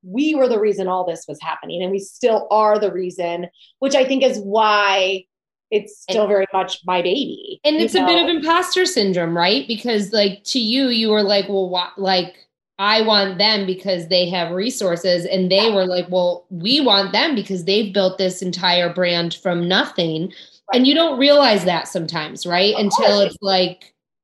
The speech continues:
Speaker 2: you're in it.
Speaker 1: Well, you're in, well, yeah, you're always so in the weeds that sometimes it's hard to step back and be like, "Oh," like, I mean
Speaker 2: I did this, right?
Speaker 1: I
Speaker 2: Like,
Speaker 1: mean,
Speaker 2: I
Speaker 1: Lindsay,
Speaker 2: built this.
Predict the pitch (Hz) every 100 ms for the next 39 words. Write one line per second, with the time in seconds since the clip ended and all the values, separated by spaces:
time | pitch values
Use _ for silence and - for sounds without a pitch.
0 | - 185 208 202 170 - - - _ _
1 | - 269 269 262 269 208 196 - - 185
2 | 170 - 196 202 196 185 202 196 196 196
3 | 226 202 196 196 175 180 180 254 233 220
4 | - - 208 208 190 180 180 175 - 185
5 | 175 180 - 185 - 175 165 175 175 175
6 | - - 392 440 415 226 208 - 269 269
7 | 240 254 262 392 320 - - - 202 208
8 | 240 311 247 - 285 226 233 240 254 294
9 | 269 226 - 165 - -